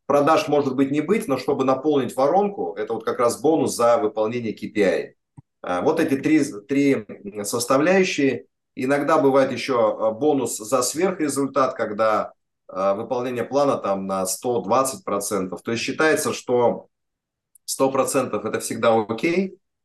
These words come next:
а девяносто это тоже условно желтая зона выполнения плана продаж, восемьдесят это красная зона. А с-, э, это я говорю вниз, да, а, где условно применима демотивация. А,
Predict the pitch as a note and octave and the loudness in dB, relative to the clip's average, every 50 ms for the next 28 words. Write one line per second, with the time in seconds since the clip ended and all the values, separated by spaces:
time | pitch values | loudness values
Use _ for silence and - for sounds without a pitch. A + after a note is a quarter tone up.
0 | _ _ _ _ _ _ _ _ - - G2 G2 G2+ G2+ G2+ G2+ G2 F#2+ A2 B2 | _ _ _ _ _ _ _ _ -4 0 0 2 2 2 2 0 0 -2 -2 -2
1 | C3+ C#3 D3 C#3+ C3+ C3+ - - G#2+ - A#2 - - A#2 A#2 A#2+ - - C#3+ C3 | 0 2 2 2 2 0 0 2 2 2 2 2 0 -4 -4 -4 -2 0 -2 0
2 | A2 A2 G#2 G2 F#2 F2+ F2+ F2 F2 E2+ - - E2+ - - C3+ C3 A#2 A2+ A2 | 0 0 0 2 2 0 0 -2 -4 -6 -8 -10 -14 -4 0 0 0 2 2 0
3 | G#2+ D3+ F3+ G3 F#3 D#3 C3 A#2 G#2 A#2+ A#2+ A2 G#2 G2+ G2+ G2 - G#2+ G#2 G#2 | 2 2 2 2 2 2 0 0 0 0 0 0 0 -2 -2 0 0 0 0 2
4 | G#2+ G2+ G2 F#2+ - - G2 F#2+ F#2 F2+ - F#2+ F#2 F#2 F#2+ F2+ - - C3 D#3+ | 0 -2 -2 -4 -2 -2 -2 -2 -2 -4 -2 -2 -2 0 0 -2 -4 -2 -2 -2
5 | E3+ E3 - C3 A#2 A2 - - G#2 G2+ - G#2+ - A#2 B2+ A#2+ A2+ - - F#2 | -2 -2 -4 -6 -6 -6 -4 -4 -4 -2 -4 -4 -2 0 0 2 2 0 0 -2
6 | F2 G#2+ - F#2 F2 E2 - - - - _ _ _ _ _ _ _ _ _ _ | -4 -4 -4 -4 -4 -4 -4 -6 -12 -20 _ _ _ _ _ _ _ _ _ _
7 | - G2 G#2+ A2 A2 G#2+ - - - - _ _ - G2 F#2+ F#2 F#2 F#2+ F#2+ A2 | -2 2 4 4 4 2 0 -2 -4 -10 _ _ -10 -4 -2 0 0 2 0 0
8 | - A#2 A2 G#2+ A#2 A#2 A2+ A#2 B2 B2 G#2 F#2 - - G2 G#2+ A#2 A#2+ - - | 0 0 -2 -2 -2 -2 -2 -2 0 -2 -2 -2 -2 0 2 2 2 0 -2 -8
9 | - - _ _ _ _ _ _ _ - E2+ F2 F2+ F2+ F2+ F2+ F2+ F2+ F2 F2 | -16 -20 _ _ _ _ _ _ _ -6 -4 -2 0 0 0 0 0 0 0 0
10 | F2 F2 F2+ F#2 F#2 G#2 A#2+ A#2 A2+ A2 G2+ - - G#2+ - - C3+ C#3+ C3+ C3 | 0 -2 -4 -4 -4 0 2 4 4 4 2 0 -2 -8 -2 2 2 4 4 4
11 | A#2+ G2+ - - - G#2+ G#2+ A2 A#2 A#2+ C3 B2+ A2+ G#2+ G2 A#2 A2+ G#2 F#2+ F#2+ | 2 0 -2 -6 -8 -8 -6 -4 -2 -2 0 0 0 0 0 0 0 0 0 -2
12 | G2+ F#2 F#2 F2+ - - - - - - - - _ _ _ _ _ _ _ _ | 0 0 0 0 0 -2 -6 -6 -6 -10 -12 -18 _ _ _ _ _ _ _ _
13 | _ _ _ _ _ _ - F2+ F2+ F2 E2+ E2+ E2 D#2 - | _ _ _ _ _ _ -4 -2 0 0 0 0 0 -2 -4